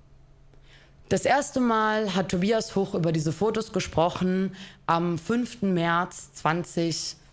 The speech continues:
vierundzwanzig. Und ich war total irritiert, als ich das mitbekommen habe, weil ich nicht verstanden habe, warum er plötzlich ohne Grund anfängt, diese Fotos in seinem Livestream zu besprechen.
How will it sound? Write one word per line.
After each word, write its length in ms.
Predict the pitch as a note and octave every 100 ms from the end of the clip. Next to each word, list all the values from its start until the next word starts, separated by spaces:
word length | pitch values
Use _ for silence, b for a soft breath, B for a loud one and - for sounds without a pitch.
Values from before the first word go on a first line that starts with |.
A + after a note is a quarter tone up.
| -
vierundzwanzig. 1040 | - F3 D#3 D3 - C#3+ D3 - - - B B B B B -
Und 160 | F#3+
ich 160 | F#3+ D#3+
war 220 | F#3+ G3
total 420 | F#3+ - G#3 A#3+
irritiert, 540 | G3 F#3 - G#3+ G#3 -
als 120 | D3+
ich 80 | D#3+
das 160 | D#3
mitbekommen 560 | A3 A#3 - G3+ F#3 F3+
habe, 360 | E3 F3 F3+ D#3+
weil 120 | D#3
ich 140 | -
nicht 320 | G#3 B3 -
verstanden 540 | - F#3 F3+ F3+ F3+ E3
habe, 340 | E3 D#3+ E3
warum 420 | D#3+ D3+ G#3 A3
er 200 | - F3
plötzlich 680 | E3+ E3+ F#3+ F#3+ - F3+ -
ohne 260 | F3 F#3 F#3
Grund 400 | E3+ F3+ F3+ -
anfängt, 640 | E3+ D#3+ E3 D#3+ D#3+ - -
diese 160 | E3 D3
Fotos 400 | - D#3+ E3 D#3
in 160 | D#3+ D#3
seinem 200 | D#3 D3+
Livestream 440 | D3+ - - C#3
zu 100 | -
besprechen. 460 | - - - -